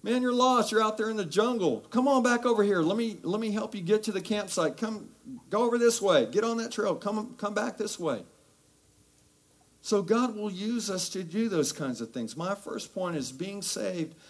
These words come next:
or receiving salvation means we have been forgiven of all of our sins and will live forever with God.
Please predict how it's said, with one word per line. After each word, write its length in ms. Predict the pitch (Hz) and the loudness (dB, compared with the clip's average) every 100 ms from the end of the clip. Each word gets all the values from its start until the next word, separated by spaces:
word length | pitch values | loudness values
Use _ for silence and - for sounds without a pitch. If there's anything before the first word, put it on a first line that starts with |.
| - | -10
or 120 | - | -4
receiving 560 | 147 151 - 175 185 190 | -2 -2 -2 -4 -4 -6
salvation 800 | - 175 170 160 165 165 113 107 - _ _ _ | -4 -2 -2 -2 -2 -4 -6 -8 -12 _ _ _
means 480 | 143 156 135 123 - | -4 -2 -2 -4 -8
we 200 | 131 151 | -6 -4
have 180 | 143 113 | -4 -4
been 240 | 139 135 131 | -4 -6 -6
forgiven 680 | 120 113 139 147 113 104 - - - | -8 -8 -4 -4 -4 -10 -16 -20 -6
of 200 | 120 107 | -4 -2
all 340 | - 123 131 | -2 -2 -2
of 100 | 123 | -2
our 120 | 123 | -4
sins 480 | 120 - 120 110 104 | -6 -6 -6 -6 -6
and 120 | 117 | -8
will 160 | 107 110 | -6 -4
live 200 | 120 123 | -6 -6
forever 340 | 113 110 104 | -8 -8 -8
with 200 | 104 110 | -12 -12
God. 300 | 110 101 92 | -12 -12 -12